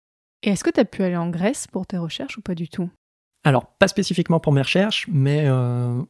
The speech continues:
Speaker 2: quand j'ai commencé à faire mon mémoire, j'ai eu la chance de pouvoir partir à Olympie.
Speaker 1: En vacances, comme
Speaker 2: En,
Speaker 1: ça ?
Speaker 2: en vacances, pour découvrir aussi la Grèce que je n'avais jamais visitée. Et j'ai eu la chance d'aller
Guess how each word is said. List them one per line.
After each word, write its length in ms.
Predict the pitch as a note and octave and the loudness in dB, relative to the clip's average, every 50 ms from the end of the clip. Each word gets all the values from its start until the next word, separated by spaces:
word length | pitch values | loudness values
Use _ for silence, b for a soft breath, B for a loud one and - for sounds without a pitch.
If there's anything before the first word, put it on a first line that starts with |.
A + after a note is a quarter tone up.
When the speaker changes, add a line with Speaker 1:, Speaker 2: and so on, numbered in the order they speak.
| _ - | _ -4
Speaker 2:
quand 100 | - C3+ | -2 0
j'ai 140 | B2 C3 B2+ | 0 0 2
commencé 320 | D3 C#3 C#3 C3 - D3+ | 2 0 0 0 0 -2
à 40 | C3+ | -2
faire 140 | - - C3 | 0 0 0
mon 100 | B2 B2 | 0 2
mémoire, 380 | B2 B2 B2 C3+ D3 D#3 D#3+ - | 2 2 4 4 4 4 2 0
j'ai 160 | G3 D#3 B2+ B2+ | -2 0 0 0
eu 40 | |
la 80 | B2 B2 | 0 0
chance 220 | A#2+ - D3+ C#3+ | -2 -2 -4 -2
de 80 | C3 B2+ | -2 -4
pouvoir 240 | A#2 - B2+ A#2+ - | -4 -4 -6 -8 -8
partir 300 | - - - - C#3 B2+ | -10 -10 -6 -4 -2 0
à 60 | B2+ | 0
Olympie. 400 | B2 B2 B2 B2 - - D#3+ E3+ _ _ _ _ _ _ _ _ _ - | 0 0 -2 -2 0 0 0 -2 _ _ _ _ _ _ _ _ _ -10
Speaker 1:
En 100 | B3 G3 | -8 -6
vacances, 360 | F3+ E3 - - A3 B3 - | -6 -6 -4 -4 -4 -4 -2
comme 100 | - D#3+ | 0 0
Speaker 2:
En, 100 | B2+ B2 | 2 2
Speaker 1:
ça ? 80 | B2 G#3 | 2 4
Speaker 2:
en 80 | - | 4
vacances, 380 | B2 A#2 A#2 - - C3 C3 C3 | 4 4 4 2 0 -2 -2 -2
pour 140 | - C3 A#2 | -2 -4 -2
découvrir 460 | A2+ A#2+ - - B2+ A#2 B2+ C3 B2 | -2 -4 -2 -2 -2 0 0 -2 -2
aussi 160 | A#2 - - | -4 -6 -6
la 100 | C3+ B2+ | -6 -4
Grèce 280 | A#2+ B2 B2+ B2+ - - | -4 -4 -6 -6 -8 -12
que 160 | - - C3 | -8 -6 -4
je 80 | A#2+ B2+ | -2 -2
n'avais 160 | A#2+ A#2 B2 | 0 0 0
jamais 220 | A#2 A#2+ A#2+ A#2+ | -2 0 -2 -2
visitée. 460 | A#2 A#2 A#2 A#2+ A2+ - D3+ D#3 E3+ - _ _ _ _ - | -4 -4 -6 -6 -2 0 0 0 0 -2 _ _ _ _ -2
Et 240 | A#3 C#3+ C#3+ C#3+ C#3 | 0 0 2 2 0
j'ai 100 | B2+ B2 | 0 0
eu 60 | B2 | 0
la 120 | B2 A#2+ | 0 -2
chance 280 | A2+ - C#3+ C3+ C3+ C3 | -2 -2 -2 -2 -2 -2
d'aller 300 | A#2+ A#2+ A#2 A#2+ B2+ - | -4 -4 -4 -4 -4 -6